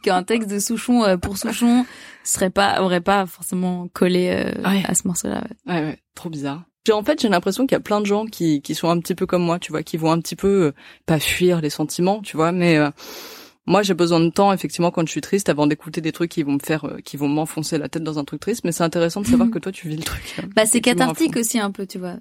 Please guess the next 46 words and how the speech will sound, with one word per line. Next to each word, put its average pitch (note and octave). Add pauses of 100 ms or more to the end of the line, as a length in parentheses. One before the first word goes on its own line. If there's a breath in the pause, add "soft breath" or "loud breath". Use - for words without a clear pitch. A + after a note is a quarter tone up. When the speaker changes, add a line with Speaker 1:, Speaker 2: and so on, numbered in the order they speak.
Speaker 1:
Il F#3+
y F#3
a -
ce F3
truc E3+
Speaker 2:
Ouais. E3
Speaker 1:
de, F#3
de, F3+
d'écouter F#3+
des G3
morceaux F#3
tristes A3+
pour, F3+
euh, F3+
pour, F#3
t'as F#3+
l'impression F#3
qu'il -
faut -
vraiment G3
aller G3+
au G3
bout G3
du, F#3+
au F#3+
fond A#3+
du G#3
fond B3
pour F#3+
pouvoir F#3+
après G3
remonter, F#3+
quoi. F3+
Et, F3+
euh, F3
Speaker 2:
Ça F#3
t'aide, B3
toi ? A3
Ça -
te D#3
fait G3
Speaker 1:
et, F#3+
Speaker 2:
remonter, F#3
Speaker 1:
euh, F3+
Speaker 2:
ouais ? F3+ (1040 loud breath)
Speaker 1:
pouah, -